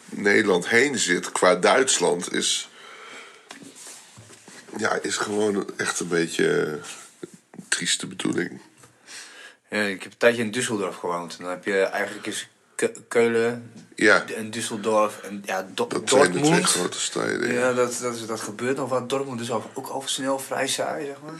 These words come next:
Speaker 1: Ja.
Speaker 2: Maar het is gewoon miners.
Speaker 1: Düsseldorf wel.
Speaker 2: Düsseldorf is
Speaker 1: Wel een
Speaker 2: een
Speaker 1: leuke stad.
Speaker 2: schimmiki, eh, zeggen ze. Het is gewoon, eh,
Speaker 1: Ja.
Speaker 2: best wel
Speaker 1: Maar ook wel een
Speaker 2: decadent.
Speaker 1: leuke stad, toch?
Speaker 2: Ja.
Speaker 1: Of niet?
Speaker 2: Ja, ik vond,
Speaker 1: Ja.
Speaker 2: ik vond het heel leuk.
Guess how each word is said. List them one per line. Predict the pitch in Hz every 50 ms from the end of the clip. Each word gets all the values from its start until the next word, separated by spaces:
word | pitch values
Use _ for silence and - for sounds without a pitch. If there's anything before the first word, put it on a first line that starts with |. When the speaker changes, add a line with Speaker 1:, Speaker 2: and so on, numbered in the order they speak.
| - -
Speaker 1:
Ja. | 101 101
Speaker 2:
Maar | 95 87 - - - - - - - - _ _ - 95
het | 90 -
is | -
gewoon | 104 98 95 95
miners. | 92 101 87 101 117 110 104 101 - - - -
Speaker 1:
Düsseldorf | 80 110 135 - - 104 82 78 76 - - - - -
wel. | 80 80 80 - -
Speaker 2:
Düsseldorf | 113 - - - 85 82
is | -
Speaker 1:
Wel | - 104
een | 95
Speaker 2:
een | 95
Speaker 1:
leuke | 95 95 95 80 -
stad. |
Speaker 2:
schimmiki, | - 117 120 135 143 - 113 101 92 87 82
eh, | 85 87 85
zeggen | 87 90 82 - 82
ze. | 80
Het | 82 82
is | - -
gewoon, | - 90 87 92 92
eh, | 98 101 104 107 113 113
Speaker 1:
Ja. | - 104 104 110 101 82 76 - - - - -
Speaker 2:
best | 101 98
wel | 104 104
Speaker 1:
Maar | 101 101
ook | 101 101
wel | 110 107
een | 104 104
Speaker 2:
decadent. | 113 113 110 120
Speaker 1:
leuke | 135 131 104 -
stad, | - - - 85 - -
toch? | - - - - - -
Speaker 2:
Ja. | - - 156 120 98
Speaker 1:
Of | - -
niet? | 110 - - - -
Speaker 2:
Ja, | - - - - 73 - 95
ik | 92 -
vond, | - 90 - -
Speaker 1:
Ja. | 143
Speaker 2:
ik | 143
vond | - - 101
het | 92 87
heel | 98 95 98
leuk. | 101 95 85 85